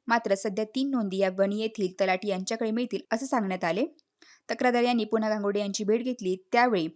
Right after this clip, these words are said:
उतार्यावरील शेतजमीन आकाराबाबत नोंदी चुकीच्या झाल्या असून त्याच्या दुरुस्तीसाठी तक्रारदार यांच्याकडे लाचेची मागणी केली,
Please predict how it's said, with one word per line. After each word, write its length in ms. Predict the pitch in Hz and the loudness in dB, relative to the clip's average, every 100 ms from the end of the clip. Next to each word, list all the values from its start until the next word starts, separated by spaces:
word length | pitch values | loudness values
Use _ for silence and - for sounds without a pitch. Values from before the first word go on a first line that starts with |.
| - - _ | -12 -20 _
उतार्यावरील 640 | - 233 247 254 254 214 185 | -4 2 4 4 2 2 2
शेतजमीन 480 | 226 196 196 202 202 208 | 0 0 -2 -4 -4 -4
आकाराबाबत 680 | 196 208 208 233 196 190 | 0 0 2 2 2 0
नोंदी 280 | 208 208 233 | -4 -4 -4
चुकीच्या 440 | 240 233 202 214 | -4 -4 -4 -4
झाल्या 280 | 214 226 190 - | -4 -2 -2 -2
असून 240 | 226 190 - - - - | -2 -2 -4 -12 -20 -6
त्याच्या 200 | 226 254 | -2 0
दुरुस्तीसाठी 520 | 240 233 254 254 233 196 | 0 -2 -2 -4 -4 -2
तक्रारदार 400 | 196 208 202 208 | -2 0 2 2
यांच्याकडे 480 | 185 185 240 226 190 | 2 0 -2 -2 0
लाचेची 360 | 185 190 226 247 | 0 0 -2 -2
मागणी 240 | 196 175 | -2 -4
केली, 280 | 175 165 | -4 -4